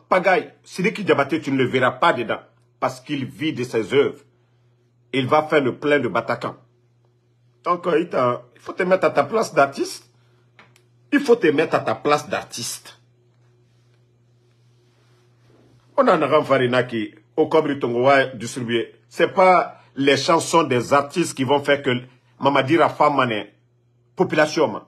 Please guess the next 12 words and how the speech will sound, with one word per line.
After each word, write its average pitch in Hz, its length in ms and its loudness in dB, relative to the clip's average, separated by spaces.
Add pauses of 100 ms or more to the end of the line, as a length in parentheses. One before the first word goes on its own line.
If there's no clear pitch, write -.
(580)
C'est 160 200 0
les 139 180 0
conditions 180 440 2
de 131 120 -4
vie, 147 500 -6 (560)
les 139 220 0
conditions 196 440 2
de 165 120 -2
vie 139 340 -4
ou 185 100 -2
du 156 120 -2
premier. 139 500 -2